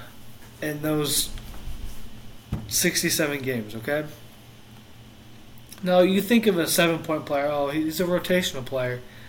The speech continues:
Um, he's nothing special, you know?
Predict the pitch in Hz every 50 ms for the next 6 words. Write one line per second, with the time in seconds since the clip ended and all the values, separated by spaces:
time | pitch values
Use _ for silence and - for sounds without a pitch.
0 | - - - - - - - - - 143 139 139 135 131 127 120 117 - - -
1 | - - - - - - - - - - - - - - - - - - - -
2 | 156 151 156 175 180 175 - 160 - - - - 147 135 120 - - 143 143 139
3 | 147 160 156 151 151 147 151 151